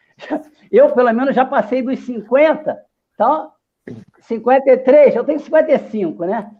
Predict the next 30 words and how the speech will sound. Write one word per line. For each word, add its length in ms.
Então, 420
quando 180
eu 100
era 300
mais 320
jovem, 580
<laughs> 640
quando 200
eu 80
era 160
mais 280
jovem, 380
a 60
gente 200
tinha 140
um 80
dilema 640
que 80
a 60
gente 240
costumava 560
falar 220
muito 220
no 80
movimento 460
espírita, 600
assim, 280
no 100
sentido 400
de 300